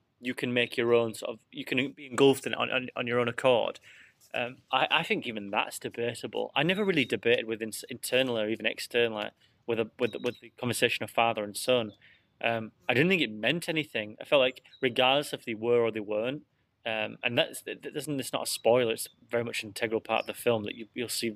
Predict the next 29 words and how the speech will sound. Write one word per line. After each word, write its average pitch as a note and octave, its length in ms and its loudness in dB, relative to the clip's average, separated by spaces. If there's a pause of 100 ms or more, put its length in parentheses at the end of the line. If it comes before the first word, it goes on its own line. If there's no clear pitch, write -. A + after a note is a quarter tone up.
(160)
in A2+ 120 -2
the G2+ 60 -10
first A2 200 -6
ten G#2+ 180 0
minutes. A2 500 -4 (600)
Um, A2+ 260 0 (200)
it B2+ 120 4
felt D3 180 6
like A#2+ 160 0
th-, C3 160 -2
those B2+ 200 2
two B2 200 -10
came B2 260 -2
together A#2 400 0
for A#2 160 -6
the A2 80 -4
purposes A#2 420 -6
of A2 60 -2
what A#2 120 -2
they A#2+ 80 -4
both A2 220 -2
needed B2 380 2
at C3 100 2
that - 200 -2
time, C3+ 340 0 (720)
and A#2+ 160 -6
then A#2+ 160 4
the A2+ 80 0
film A2 460 0